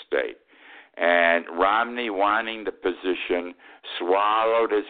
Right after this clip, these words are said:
pride and played along with him. And to this day, I believe Donald Trump just brought him there to demean him, to embarrass him, to s-, have him come to the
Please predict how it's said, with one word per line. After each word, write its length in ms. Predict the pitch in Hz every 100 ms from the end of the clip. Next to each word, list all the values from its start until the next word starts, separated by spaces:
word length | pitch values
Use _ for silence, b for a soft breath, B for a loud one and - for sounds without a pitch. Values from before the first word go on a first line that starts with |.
| -
pride 580 | 92 90 87 87 87 85 - b b b b -
and 840 | 82 82 82 82 80 82 80 80 _ -
played 260 | 90 95
along 440 | 95 90 92 92 87
with 140 | 85
him. 360 | 87 85 87 85 _ B B B B 85
And 200 | 82 -
to 100 | 92
this 160 | 113 -
day, 280 | 107 95 90 82
I 60 |
believe 260 | 87 85 -
Donald 360 | 85 90 85 -
Trump 240 | 87 82 -
just 240 | 80 -
brought 280 | 80 78 71
him 180 | 76 69
there 280 | 73 73 73
to 220 | - 69 -
demean 440 | 65 71 87 85
him, 200 | 82 82 -
to 140 | 69
embarrass 420 | 67 69 78 80 -
him, 180 | 80 -
to 100 | -
s-, 680 | - _ - - _ - -
have 200 | 95 92
him 160 | 90 87 -
come 400 | 107 110 120 120 b b b -
to 80 |
the 140 | 82